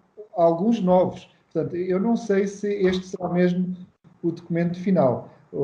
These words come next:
A Direção-Geral de Saúde tem esta prerrogativa de poder emanar, ah, este tipo de orientação, mas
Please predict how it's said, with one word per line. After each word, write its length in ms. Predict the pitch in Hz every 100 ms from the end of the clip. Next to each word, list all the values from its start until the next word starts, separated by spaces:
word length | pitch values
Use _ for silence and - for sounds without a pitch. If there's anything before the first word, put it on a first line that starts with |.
| 139 139
A 40 |
Direção-Geral 840 | 139 143 143 147 131 147 143 135
de 80 | -
Saúde 400 | - 147 139 131
tem 400 | - 139 135 127 - - -
esta 280 | 131 139
prerrogativa 760 | 123 120 135 131 127 175 190 185
de 60 |
poder 280 | - 135 139
emanar, 720 | 131 135 131 131 127 127 - _ 135
ah, 460 | 127 123 123 120 127 -
este 280 | 151 135 -
tipo 400 | - - 151 139
de 100 | 127 131 131 -
orientação, 760 | 127 131 127 - 156 170 196 170
mas 440 | 165 160 -